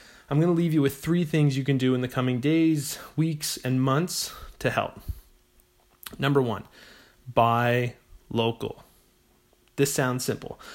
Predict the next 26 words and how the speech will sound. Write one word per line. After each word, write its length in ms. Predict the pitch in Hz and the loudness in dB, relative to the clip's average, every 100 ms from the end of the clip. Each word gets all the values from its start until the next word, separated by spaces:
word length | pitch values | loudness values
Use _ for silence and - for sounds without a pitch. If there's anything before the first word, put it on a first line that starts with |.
| - - - | -20 -6 0
but 180 | 139 | 2
in 120 | 156 151 | 4 4
the 40 | |
business 380 | 147 160 165 - | 4 2 0 0
world, 320 | 151 151 147 | 2 2 0
consumers 560 | 139 131 - 147 147 120 | -2 0 2 2 2 0
vote 340 | 110 135 131 | 2 2 2
with 140 | 135 | 0
their 100 | 131 | -2
money. 540 | 127 127 131 131 - - - - - - - - | -2 0 0 0 -4 -10 -16 -20 -20 -20 -12 0
Every 280 | 143 190 | 2 2
chance 340 | 170 180 170 156 | 2 0 0 0
you 80 | 151 | 2
get, 260 | 143 139 | 2 2
I 120 | - | 0
implore 500 | 131 131 - 139 135 | 0 -2 0 0 2
you, 220 | 135 135 131 | 2 0 -2
please, 600 | - 156 165 156 127 - | -4 -2 0 0 -2 -6
please, 520 | - 143 135 131 127 | -6 0 2 0 -2
please 840 | - - 131 127 120 107 - - - _ _ | -6 0 2 2 -2 -6 -8 -10 -14 _ _
buy 320 | - 120 120 | 0 2 2
from 220 | 123 - 110 | -2 -4 -4
a 20 | |
local 400 | 104 104 104 107 | -2 -2 -2 -6
small 280 | - 113 101 | -4 -4 -4
business. 560 | 101 - - - - | -4 -10 -10 -10 -12